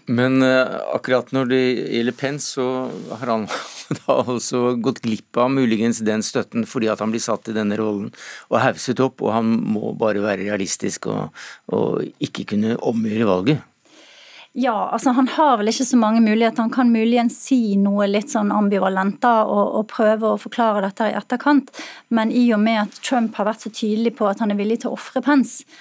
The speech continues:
Speaker 2: for dette, eh, løgnaktige narrativet sitt, så tror jeg at Pence fremtid som, eh, presidentkandidat, den henger i en veldig tynn tråd nå.
Speaker 1: Mm, etter fire år som lo-, lojal medarbeider.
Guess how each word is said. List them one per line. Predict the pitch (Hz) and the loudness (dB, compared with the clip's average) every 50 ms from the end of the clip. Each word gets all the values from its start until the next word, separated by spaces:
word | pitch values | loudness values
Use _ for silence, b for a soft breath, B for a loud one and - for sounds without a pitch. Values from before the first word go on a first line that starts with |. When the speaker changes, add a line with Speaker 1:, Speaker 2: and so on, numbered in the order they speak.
| B B B B | B B B B
Speaker 2:
for | - - - 247 226 220 208 | -8 -2 0 2 2 2 2
dette, | 190 196 196 - - 226 | 0 -2 -4 -2 0 0
eh, | 214 202 196 196 196 202 208 - - 214 208 214 | 2 2 2 2 0 0 -2 -2 -2 -2 0 0
løgnaktige | 220 214 214 214 214 208 - - - - 226 202 | 2 2 2 2 2 0 0 -2 -4 -2 0 2
narrativet | 202 208 202 196 202 202 - 214 208 214 214 | 2 2 2 0 -2 -2 -2 -2 -2 -2 0
sitt, | - 277 269 277 _ - B B B B B B - | 0 -2 -2 -2 _ -20 B B B B B B -8
så | - 247 226 | -8 -8 -6
tror | - - 277 269 247 214 208 | -4 0 0 2 2 2 2
jeg | 208 202 202 208 | 0 0 0 0
at | 220 214 - - | -2 -2 -4 -4
Pence | - 254 226 220 208 - - - | -2 -2 0 0 -2 -4 -6 -4
fremtid | - 208 220 226 - - 226 208 - | -2 -2 -2 -2 -2 -4 -4 -4 -4
som, | - - - 233 214 208 208 202 | -4 -2 0 0 2 2 0 0
eh, | 208 214 - 208 208 202 202 208 | 0 0 -2 -2 -2 -2 -4 -6
presidentkandidat, | - - 233 - - 226 226 226 - - 233 208 208 202 202 214 - - | -6 -8 -8 -4 -4 -2 -2 -2 -4 -4 -4 -4 -2 -2 -4 -4 -4 -4
den | 220 214 196 | -4 -2 -2
henger | 220 214 214 208 208 | -2 -2 -2 -4 -2
i | 208 | -2
en | 202 202 | -2 -2
veldig | 202 220 220 | -2 -4 -4
tynn | - - 214 208 - | -4 -4 -4 -4 -4
tråd | - - 214 - 104 | -4 -4 -4 -4 -4
nå. | - - _ _ _ - | -4 -8 _ _ _ -10
Speaker 1:
Mm, | 104 98 90 - - - | -10 -8 -8 -10 -12 -14
etter | - 98 - 127 120 | -12 -8 -6 -6 -6
fire | - 101 82 85 90 | -4 -4 -4 -4 -4
år | 87 87 85 90 90 | -4 -4 -6 -6 -8
som | - - - 92 90 92 95 95 - - 120 - - - | -8 -8 -6 -6 -6 -6 -8 -8 -6 -6 -8 -8 -8 -6
lo-, | - 113 113 123 120 107 | -4 -2 -2 -2 -4 -4
lojal | 101 104 107 110 113 101 92 92 92 92 104 101 | -4 -2 0 2 2 2 2 2 2 0 2 0
medarbeider. | 98 95 92 90 85 85 101 95 98 - | 0 -2 -2 -6 -6 -6 -6 -6 -8 -10